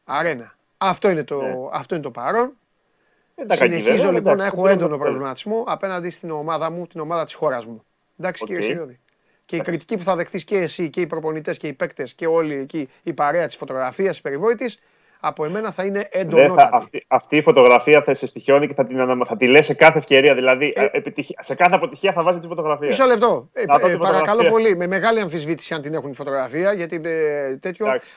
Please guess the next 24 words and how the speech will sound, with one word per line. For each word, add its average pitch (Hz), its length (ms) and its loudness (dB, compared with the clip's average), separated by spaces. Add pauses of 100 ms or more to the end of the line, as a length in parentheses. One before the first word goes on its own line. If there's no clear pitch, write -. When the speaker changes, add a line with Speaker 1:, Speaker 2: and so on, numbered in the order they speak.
Speaker 1:
αν 214 180 -2
Speaker 2:
ναι. 240 60 -2
Speaker 1:
υπάρχει 220 320 -4
αυτή 156 140 -8
η 170 40 -12
φωτογραφία, 160 580 -4
τώρα 196 200 -4
να 185 80 -6
μου 170 60 -8
πεις 180 180 -12
είναι 196 80 -10
ο 180 40 -8
Βαγγέλης, 160 500 -6
ο, 151 40 -10
ο, 147 720 -8
ο 151 40 -8
Νικήτας, 151 360 -12 (320)
αν 220 200 -4
υπάρχει 202 300 -4
αυτή - 140 -8
η 170 40 -12
φωτογραφία, 143 1120 -6
οποιαδήποτε 165 720 -8
στιγμή 143 520 -10